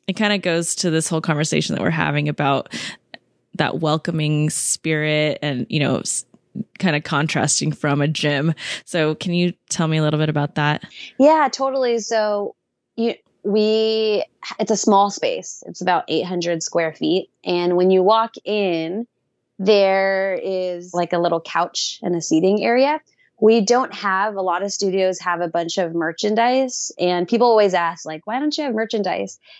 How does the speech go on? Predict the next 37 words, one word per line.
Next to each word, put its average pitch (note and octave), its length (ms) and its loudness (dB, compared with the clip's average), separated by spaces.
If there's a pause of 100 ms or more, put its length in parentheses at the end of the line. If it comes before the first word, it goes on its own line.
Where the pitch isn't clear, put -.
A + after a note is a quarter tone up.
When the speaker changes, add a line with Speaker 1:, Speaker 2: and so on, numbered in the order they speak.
(180)
Speaker 2:
And G#3+ 480 4
it A3 140 2
might C4 260 2
not G#3+ 260 -4
be G#3 300 -2
the F#3 140 -4
wisest F3+ 440 -2
thing F3+ 180 -6
for F3+ 100 -8
me F3 160 -6
as E3 100 -8
a F3 60 -6
business F#3 400 0
<laughs> B3+ 80 0
person B3+ 260 2
to B3 100 0
not B3 180 2
have B3+ 140 0
a A#3+ 60 -2
bunch C4+ 240 0
of C#4 80 2
merchandise, D4 680 -2 (360)
but A3+ 320 4 (420)
for A#3+ 160 2
me, A#3 380 0
what's G#3 220 0
more A3 160 2
important G#3 400 0
is F#3+ 180 -2
to G#3 60 -8
have F#3 340 0
this, F3+ 260 0
like, E3+ 200 0
space G3 380 2
where F3 120 0
it's E3 140 -4
like, F3 140 -2